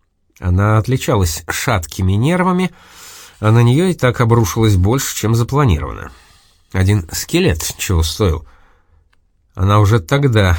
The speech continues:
бродила по отелю, окружённая парами валерьянки. А тут труп, причём труп того, кого она знала лично.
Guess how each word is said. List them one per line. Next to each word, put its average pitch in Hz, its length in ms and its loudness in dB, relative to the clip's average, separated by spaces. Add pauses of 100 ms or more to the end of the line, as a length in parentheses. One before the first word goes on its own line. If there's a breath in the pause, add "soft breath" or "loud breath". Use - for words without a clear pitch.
бродила 95 520 2
по 90 220 0
отелю, 120 400 2
окружённая 92 720 2 (340 loud breath)
парами 107 560 2
валерьянки. 110 800 0 (720 soft breath)
А 113 120 0
тут 92 400 -4
труп, 123 400 2 (260)
причём 101 380 -2
труп 107 280 0
того, 107 380 2
кого 113 260 0
она 98 160 2
знала 104 300 2
лично. 120 460 -4